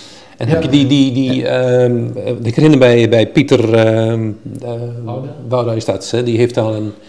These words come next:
Speaker 1: eh, d-, dat land is nogal oneven. Heeft op een laag stuk, eh, eh, land heeft hij een, eh, een, een,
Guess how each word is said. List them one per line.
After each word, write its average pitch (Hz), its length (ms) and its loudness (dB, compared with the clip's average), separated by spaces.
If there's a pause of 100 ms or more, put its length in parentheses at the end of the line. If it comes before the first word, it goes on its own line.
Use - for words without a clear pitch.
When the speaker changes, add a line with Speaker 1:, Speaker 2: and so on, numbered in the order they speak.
(680)
Speaker 1:
eh, 117 140 -10 (200)
d-, - 160 -14
dat 107 140 -6
land 120 160 2
is - 120 0
nogal 117 300 4
oneven. 113 480 4
Heeft 123 260 0
op 117 100 2
een 107 100 -2
laag 123 300 0
stuk, 120 320 -4 (200)
eh, 110 440 -6
eh, 110 60 -10 (540)
land 117 300 -8
heeft 110 240 -2
hij 113 80 -6 (100)
een, 107 140 -8
eh, 107 220 -8 (960)
een, - 180 -10
een, 110 140 -6